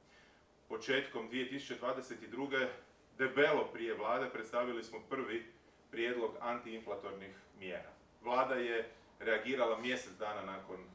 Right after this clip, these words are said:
S D P-a i kopirala dobar dio onoga što smo, e, predlagali. Predstavili smo unazad godinu dana mjere za povećanje mirovina,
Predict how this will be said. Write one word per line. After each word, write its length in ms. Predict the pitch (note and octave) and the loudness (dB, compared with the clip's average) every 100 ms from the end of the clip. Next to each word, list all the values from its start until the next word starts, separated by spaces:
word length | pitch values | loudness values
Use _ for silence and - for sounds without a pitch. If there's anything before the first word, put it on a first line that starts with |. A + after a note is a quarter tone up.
| - | -4
S 200 | A2 A2+ | -2 0
D 80 | A2 | -2
P-a 320 | B2+ D3 D3+ - - - - - - | 4 6 4 2 -12 -20 -20 -18 -10
i 140 | D3+ | 0
kopirala 680 | E3+ E3 D#3 C#3 B2 A2+ - - | 2 2 2 4 4 4 0 -2
dobar 280 | B2+ A2+ G#2 | 0 2 0
dio 200 | A2 G#2 | 0 0
onoga 240 | G2 F#2 | -4 -6
što 180 | F2+ G2 | -8 -10
smo, 300 | - F#2+ F#2 | -10 -8 -6
e, 440 | F2 - F#2 F2+ | -6 -6 -4 -4
predlagali. 480 | - F2+ E2+ - - - - - - - - | -6 -8 -8 -12 -16 -18 -20 -20 -20 -20 -10
Predstavili 500 | - C#3 D#3 E3+ D3+ | 0 4 6 6 4
smo 200 | D3 C3+ | 0 -2
unazad 500 | C3+ C#3+ C#3+ A#2 A#2+ A2+ - - - - - - | -2 0 0 2 0 0 -6 -20 -20 -20 -20 0
godinu 360 | C3+ C#3+ A2 | 2 2 -2
dana 400 | G#2+ A2+ C#3 C3+ B2 - | -2 0 2 2 0 -4
mjere 460 | A#2+ B2+ C3+ B2+ A#2 - - | -6 2 4 4 2 -4 -4
za 60 | |
povećanje 600 | C#3 B2 A2+ - A#2 A2+ | -2 0 -2 2 2 0
mirovina, 520 | G2 G2 G#2 B2 C3+ | -4 0 2 2 0